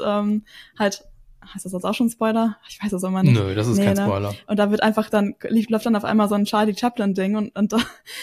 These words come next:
Speaker 1: das fand ich ganz witzig, weil A, umgeht sie mit diesem Fernbedienungskampf, ähm, auch halt diese Continental-Regel und, ähm, ist auch einfach, ich fand, da gab's so ein paar kleine Momente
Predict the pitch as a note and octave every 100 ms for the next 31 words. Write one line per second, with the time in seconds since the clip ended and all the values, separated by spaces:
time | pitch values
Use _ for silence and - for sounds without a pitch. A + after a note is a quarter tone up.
0 | - - - A3+ A#3 G#3 A3+ A3+ A3 G3+
1 | - G#3 A3+ A3 G#3+ A#3 A3+ G#3 - G3+
2 | - G3+ G3 - G#3 A3 G#3 G3+ - G#3+
3 | G#3+ A3 - G3 F#3+ F#3+ G3 - - _
4 | _ - G3 - _ G3 G3 F#3+ - F#3+
5 | F#3 F3+ - G3 F#3+ F#3+ G3+ G#3+ G#3 -
6 | G#3+ G#3+ G#3+ A3 - - - - G3+ G3+
7 | - F#3 F#3 F#3 F#3 - - F#3+ G#3 G3+
8 | G#3 G#3 - G#3 A#3 B3 A#3 A3 A#3 A3+
9 | G#3+ A#3 B3+ - A#3+ C4 A#3+ G#3+ G#3+ C4+
10 | D4 D4+